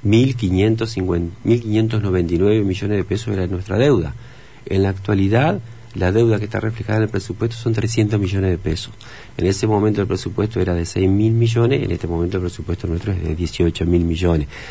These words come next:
Se ve claramente cuál ha sido la política de desendeudamiento que hemos tenido y también cómo hemos aprovechado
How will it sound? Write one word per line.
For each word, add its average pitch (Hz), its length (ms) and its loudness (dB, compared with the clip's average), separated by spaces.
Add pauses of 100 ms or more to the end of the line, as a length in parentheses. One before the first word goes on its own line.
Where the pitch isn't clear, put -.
(140)
Se - 160 0
ve 117 140 4
claramente 123 600 2
cuál 113 160 0
ha 113 40 2
sido 110 260 0
la 104 80 0
política 98 580 0
de 87 260 0
desendeudamiento 98 1000 2
que 95 80 2
hemos 95 280 2
tenido 95 460 2 (560)
y 110 100 2
también 113 320 4
cómo 135 400 4
hemos 139 380 2
aprovechado 104 760 2